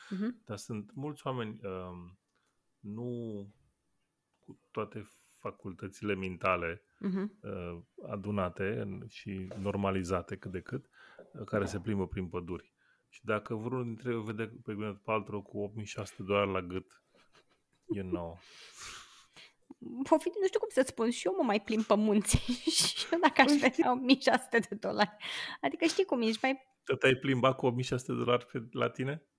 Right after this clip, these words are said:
Speaker 1: Nu. <laughs> Adică
Speaker 2: Vezi?
Speaker 1: Adică, nu știu, așa, un, eu am un maieu de urcare pe munte care m-a costat vreo cincisprezece lei de la Decathlon.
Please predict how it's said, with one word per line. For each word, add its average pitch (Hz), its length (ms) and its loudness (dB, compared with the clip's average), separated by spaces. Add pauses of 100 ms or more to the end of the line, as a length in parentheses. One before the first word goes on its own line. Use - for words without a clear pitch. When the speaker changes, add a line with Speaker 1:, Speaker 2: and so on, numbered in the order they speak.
(160)
Speaker 1:
Nu. 508 680 -2 (240)
<laughs> - 340 -4
Adică 220 280 0
Speaker 2:
Vezi? 196 400 6 (1300)
Speaker 1:
Adică, - 440 -6 (1080)
nu 403 60 -2
știu, 330 200 2
așa, 370 200 4
un, 233 280 4
eu 254 140 0
am 294 160 2
un 285 140 2
maieu 277 260 4
de 277 100 0
urcare 285 360 4
pe 285 160 0
munte 302 320 0
care 294 180 0
m-a 294 140 0
costat 294 300 -2
vreo 302 120 -4
cincisprezece 302 600 0
lei 196 100 0
de 190 60 0
la 202 260 0
Decathlon. 233 600 -6